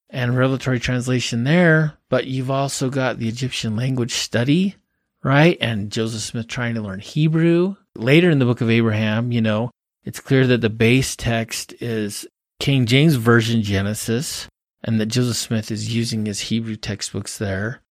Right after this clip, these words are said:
And then you get to the Kinderhook plates at the end of the book, and, um,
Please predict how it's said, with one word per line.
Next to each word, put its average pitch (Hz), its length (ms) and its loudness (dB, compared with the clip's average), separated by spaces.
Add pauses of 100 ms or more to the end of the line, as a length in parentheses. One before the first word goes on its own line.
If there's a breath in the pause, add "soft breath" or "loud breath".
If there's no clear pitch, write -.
(180)
And 165 240 0
then 196 180 6
you 180 100 6
get 180 140 0
to 175 80 -4
the 160 80 -4
Kinderhook 175 420 -4
plates 104 300 -4
at 113 80 -10
the 117 100 -4
end 135 140 -6
of 135 60 -4
the 120 80 -4
book, 117 500 -4 (320)
and, 139 460 2
um, 135 400 2